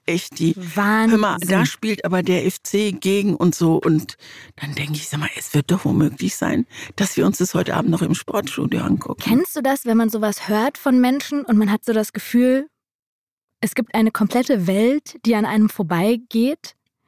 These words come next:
Speaker 2: Also ich hab das Gefühl, Mist, wenn Christine das jetzt so begeisternd erzählt, ich, ich verpasse was. Warum seit dreißig Jahren war ich nie im Stadion? Warum habe ich keine Begeisterung für so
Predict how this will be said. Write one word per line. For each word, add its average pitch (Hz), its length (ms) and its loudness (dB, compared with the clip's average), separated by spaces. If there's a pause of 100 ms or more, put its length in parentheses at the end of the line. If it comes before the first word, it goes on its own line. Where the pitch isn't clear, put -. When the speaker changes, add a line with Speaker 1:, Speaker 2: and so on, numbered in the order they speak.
(280)
Speaker 2:
Also 220 340 2
ich - 120 -6
hab 247 120 0
das 254 180 -2
Gefühl, 254 540 2 (320)
Mist, - 480 0 (100)
wenn 226 240 2
Christine 247 380 2
das 220 180 0
jetzt 202 160 0
so 226 80 2
begeisternd 214 460 2
erzählt, 254 420 0 (720)
ich, - 240 -4
ich - 160 -8
verpasse - 460 -2
was. 220 180 -2
Warum 214 440 4
seit 208 260 0
dreißig 208 400 0
Jahren 214 240 2
war 202 80 2
ich 202 120 -2
nie 220 100 6
im 208 60 4
Stadion? 233 380 2
Warum 214 340 2
habe 214 120 0
ich 214 100 -2
keine 208 240 2
Begeisterung 202 640 -2
für 202 260 0
so 196 300 2